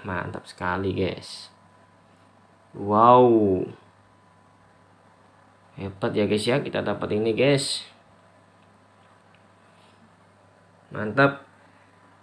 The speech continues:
Ini, guys ya, Minotaur yang, oh, Minotaurnya elit, guys, ternyata, guys. Elit, elit. Elit yang kita dapatkan. Terus, nah, ini, guys ya. Eh,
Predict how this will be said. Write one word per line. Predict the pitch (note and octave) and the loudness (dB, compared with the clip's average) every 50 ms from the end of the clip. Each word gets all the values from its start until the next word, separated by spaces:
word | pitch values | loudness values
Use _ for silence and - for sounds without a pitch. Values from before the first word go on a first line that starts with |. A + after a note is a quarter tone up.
| _ _ - | _ _ 0
Ini, | - C3 C#3+ E3 F#3 F3+ E3 | 2 4 6 8 8 8 8
guys | E3+ D#3+ E3 | 6 6 6
ya, | E3 | 4
Minotaur | E3 E3+ E3+ E3 D#3+ D#3+ D#3+ E3 E3 E3 | 4 6 4 4 4 4 6 6 8 8
yang, | D#3+ D3+ D3 D3 - | 8 8 6 4 2
oh, | - E3+ G3 G#3 G#3+ G#3 | 4 6 8 10 10 10
Minotaurnya | G#3 F#3+ F#3 F3 F#3 F3+ F#3 F#3+ F3+ E3+ E3+ | 10 8 6 8 6 8 8 8 8 8 6
elit, | E3 E3+ F3 E3 D#3 | 6 6 6 6 6
guys, | E3+ E3 E3 | 6 6 6
ternyata, | E3 D3+ D3+ D3+ D3 C#3+ C#3+ D3 D3 C#3 | 6 4 4 6 6 6 6 6 4 6
guys. | C#3+ C#3+ C#3 C#3+ - | 6 4 4 2 -2
Elit, | - F#2+ - B2 B2+ - | -4 -4 -2 0 -2 -2
elit. | - A#2 A2+ A#2 A#2+ A2+ - - - - _ _ _ _ _ _ _ _ _ _ _ _ _ _ _ _ _ _ _ _ _ _ _ _ _ _ _ _ _ - | -2 -2 -2 0 -2 -2 -4 -10 -20 -20 _ _ _ _ _ _ _ _ _ _ _ _ _ _ _ _ _ _ _ _ _ _ _ _ _ _ _ _ _ -8
Elit | A#2 C3 C#3+ D3+ C#3 | -2 -2 0 0 2
yang | C#3 C3+ C3 | 2 2 2
kita | B2+ B2+ A#2+ | 2 2 0
dapatkan. | A#2 A#2 G#2 - A#2 A2 - - A2 G#2 G2 G2 - - - - - - - - - - - - - _ _ _ _ _ _ _ _ - _ _ _ - - - _ _ _ _ _ _ _ _ - _ _ - | 0 -2 -2 -2 -4 -2 -2 -2 -2 -2 -2 -6 -10 -14 -18 -20 -20 -20 -20 -20 -20 -20 -20 -20 -20 _ _ _ _ _ _ _ _ -20 _ _ _ -20 -20 -20 _ _ _ _ _ _ _ _ -20 _ _ -6
Terus, | C#3+ C3+ C#3 C#3+ D3+ D#3 E3 F3 F#3+ G3 F#3 F#3 - - - - - - - - - - _ _ _ _ - - - - | -2 2 4 6 6 8 8 8 8 6 4 2 0 -4 -4 -4 -4 -4 -6 -8 -18 -20 _ _ _ _ -20 -20 -10 -2
nah, | - C3 C#3+ D3 D3 C#3+ | 4 6 8 10 10 10
ini, | D3 E3 F3+ E3 | 8 6 6 6
guys | D#3+ D#3 D3 | 6 6 6
ya. | D#3+ E3 E3+ F#3 F3+ - - - _ _ _ _ _ _ | 6 6 6 4 2 -4 -12 -20 _ _ _ _ _ _
Eh, | - A2+ - - - | -10 -8 -8 -8 -8